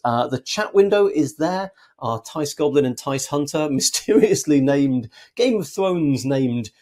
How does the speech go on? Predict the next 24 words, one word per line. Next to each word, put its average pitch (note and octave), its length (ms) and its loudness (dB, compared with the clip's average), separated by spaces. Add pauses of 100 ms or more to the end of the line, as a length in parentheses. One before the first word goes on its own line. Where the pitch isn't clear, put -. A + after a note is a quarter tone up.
(160)
uh, C#3 140 -2
assistants D#3 500 -4
who D3 100 2
help C#3+ 240 0
us C#3 100 -2
out C3 200 0
are C#3 80 -6
there C3+ 180 2
in B2+ 60 -2
the C3+ 80 -4
chat C3+ 260 -8
window B2 300 -6
to C3+ 100 -10
help A#2+ 220 -6
you B2 100 -4
all B2 100 -4
out. B2+ 240 -4 (300)
Uh, B2 180 -2 (120)
and C3+ 120 2
it E3 220 0
is D3+ 300 6
your, C#3+ 440 6
uh, B2 300 0 (100)
uh, B2+ 220 -6